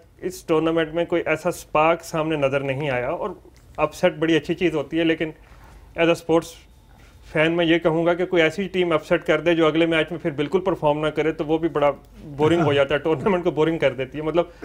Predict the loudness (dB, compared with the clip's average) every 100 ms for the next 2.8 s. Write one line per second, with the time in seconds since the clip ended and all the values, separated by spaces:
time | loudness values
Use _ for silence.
0 | -2 2 4 4 2 0 -2 -2 -2 0
1 | 0 0 0 -2 0 0 -2 -4 -4 -2
2 | -4 -2 -2 -2 -4 0 0 0